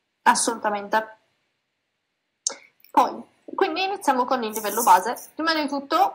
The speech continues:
che a me è una cosa che ogni tanto capita, dato che è uno degli svantaggi di Google Sheet, come fare a lavorare offline.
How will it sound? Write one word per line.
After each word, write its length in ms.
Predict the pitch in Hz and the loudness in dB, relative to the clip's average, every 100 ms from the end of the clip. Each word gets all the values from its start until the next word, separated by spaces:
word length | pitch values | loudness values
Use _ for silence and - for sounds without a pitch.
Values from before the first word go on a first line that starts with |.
| - | 0
che 220 | 269 233 | 2 4
a 100 | 240 | 4
me 140 | 214 233 | 2 -2
è 40 | |
una 160 | 254 277 | -2 -2
cosa 180 | 247 - | -4 -6
che 60 | |
ogni 160 | 233 226 | -10 -6
tanto 260 | 214 208 262 | -6 -6 -2
capita, 420 | 196 196 220 214 | 0 0 0 0
dato 240 | 214 214 | -2 -4
che 60 | 226 | -6
è 20 | |
uno 320 | 226 220 214 | -6 -4 -6
degli 420 | 208 196 - 208 220 | -6 -8 -8 -12 -4
svantaggi 520 | 220 220 220 214 202 | -2 2 2 2 -2
di 80 | 214 | -10
Google 240 | 220 240 | -6 -4
Sheet, 320 | 262 226 208 262 | -4 -8 -8 -6
come 220 | 262 277 | -2 2
fare 240 | 233 202 | 4 4
a 180 | 220 226 | 2 -2
lavorare 440 | 220 214 202 185 | -4 -2 0 2
offline. 680 | 185 - 196 160 185 208 233 | 0 -4 0 0 0 -4 -6